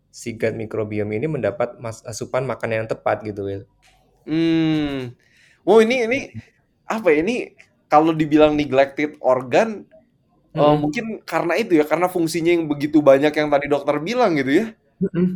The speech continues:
Speaker 1: mm-mm. Dan banyak nggak tahu, nggak sadar. Kalau kita nggak belajar, nggak sadar kalau fungsinya ternyata sebegitu banyak dan sebegitu vital gitu loh. Seperti
Speaker 2: Hmm.
Speaker 1: organ lain gitu.
Speaker 2: Benar, benar, benar. Ba-, bahkan tadi dokter bilang
Speaker 1: Hmm.
Speaker 2: kayak fungsi, eh, kognitif kayak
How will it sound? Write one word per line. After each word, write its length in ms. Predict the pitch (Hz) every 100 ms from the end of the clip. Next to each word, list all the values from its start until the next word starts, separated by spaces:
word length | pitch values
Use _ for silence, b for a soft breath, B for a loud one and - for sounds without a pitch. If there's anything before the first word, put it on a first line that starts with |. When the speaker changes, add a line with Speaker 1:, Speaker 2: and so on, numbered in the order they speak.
| 156
Speaker 1:
mm-mm. 200 | 131 170 - _ -
Dan 120 | 139 139
banyak 200 | 127 135 131
nggak 120 | 127 180
tahu, 120 | 214
nggak 160 | 151 107
sadar. 400 | 160 180 117 117 165 - - -
Kalau 140 | 131 160
kita 100 | 156
nggak 140 | 123 117
belajar, 200 | 123 220
nggak 180 | 139 -
sadar 260 | 123 139 110 -
kalau 160 | 110 - b b b _
fungsinya 340 | 127 - 139 185
ternyata 260 | 143 143 185 160 -
sebegitu 600 | - 127 120 123 117 131
banyak 380 | 113 123 143 113 - _
dan 100 | 113 113
sebegitu 400 | 110 110 123 120
vital 420 | 113 147 113 107 110
gitu 120 | 104 101 107
loh. 40 | _ _ _ _ - 151 165
Seperti 340 | 165 160 147
Speaker 2:
Hmm. 80 | 120
Speaker 1:
organ 260 | 135 120 113
lain 260 | 160 127 110 123
gitu. 220 | 104 95 101 127 _ _ _ _ _ _ _ _ -
Speaker 2:
Benar, 280 | 135 135 135
benar, 160 | 131 131
benar. 140 | 131 127
Ba-, 160 | 131
bahkan 240 | 151 175 185
tadi 160 | 190
dokter 240 | 180 175 165 143
bilang 160 | 165
Speaker 1:
Hmm. 40 | 156
Speaker 2:
kayak 200 | 139 - B B -
fungsi, 640 | 117 123 131 127 127 -
eh, 240 | - 117 113
kognitif 560 | 117 113 127 120 143 135
kayak 180 | 139